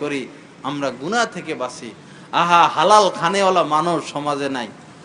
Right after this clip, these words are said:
খুব কম। হালাল, হালাল খাই আমরা, হালাল, হালাল খানেওয়ালা মানুষ কোথায়? দশটা টাকা কোনো, কোনো খান দিয়ে আসতে থা-, আসলেই, ওরে বাপরে,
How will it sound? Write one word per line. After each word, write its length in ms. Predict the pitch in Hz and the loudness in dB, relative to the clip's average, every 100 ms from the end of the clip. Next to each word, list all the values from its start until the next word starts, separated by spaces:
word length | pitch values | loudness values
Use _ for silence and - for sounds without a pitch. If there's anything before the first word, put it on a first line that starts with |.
| - - - - - - | -20 -20 -20 -20 -20 -2
খুব 280 | 269 302 311 | 2 2 2
কম। 220 | 254 208 - - - - | 2 2 -2 -16 -18 0
হালাল, 300 | 165 226 196 | 4 6 6
হালাল 420 | 165 196 240 208 - - | 4 6 6 4 -2 -4
খাই 220 | 202 190 | -2 -4
আমরা, 240 | 170 151 | -8 -8
হালাল, 400 | 127 135 151 131 - - - - - - - _ _ - | -8 -6 -4 -6 -10 -20 -20 -20 -20 -20 -20 _ _ -6
হালাল 360 | 151 226 254 | 0 2 2
খানেওয়ালা 500 | - 220 226 233 220 | 0 -4 -2 0 0
মানুষ 380 | 208 208 226 - 269 | 0 -2 -4 -6 -10
কোথায়? 400 | 247 - 226 - - - - - _ - - - - - - | -10 -8 -10 -12 -20 -20 -20 -20 _ -20 -20 -20 -20 -20 -6
দশটা 340 | 156 180 - 220 | -6 -4 -6 -4
টাকা 280 | 202 202 | -2 -2
কোনো, 340 | 185 196 214 202 - | -4 -4 -6 -8 -12
কোনো 220 | 190 208 220 | -8 -8 -6
খান 240 | 214 214 | -6 -4
দিয়ে 140 | 214 | -2
আসতে 460 | 190 180 - - 240 | 0 0 -4 -6 -6
থা-, 240 | 226 - - | -6 -14 -12
আসলেই, 520 | 151 - - 233 226 160 | -4 -4 -4 -6 -4 -4
ওরে 240 | 170 208 | -6 -8
বাপরে, 580 | 165 160 - 170 175 | -6 -8 -8 -10 -10